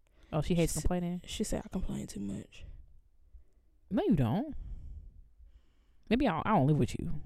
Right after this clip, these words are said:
Speaker 2: But my mom is also, my mom laughed at the, um, at the idea of toxic positivity. And you know
Speaker 1: <laughs>
Speaker 2: why?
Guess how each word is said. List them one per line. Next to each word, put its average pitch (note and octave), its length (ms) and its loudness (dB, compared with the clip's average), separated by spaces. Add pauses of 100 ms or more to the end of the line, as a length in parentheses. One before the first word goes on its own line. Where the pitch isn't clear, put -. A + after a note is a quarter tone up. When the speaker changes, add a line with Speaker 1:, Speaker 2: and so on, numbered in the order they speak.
(220)
Speaker 2:
But F3+ 240 4
my G3 160 6
mom B3+ 240 6
is G3+ 80 0
also, F#3+ 340 2 (200)
my A#3+ 80 4
mom G#3+ 280 4
laughed F3+ 300 2
at - 160 -2
the, - 160 0 (100)
um, F#3+ 440 -2 (280)
at F#3+ 140 0
the - 100 2
idea F#3 320 2
of - 60 0
toxic F#3 320 6
positivity. A3 760 -2 (840)
And F#3 580 4
you G3 60 6
know F#3 160 8
Speaker 1:
<laughs> F3+ 100 8
Speaker 2:
why? A#3+ 440 2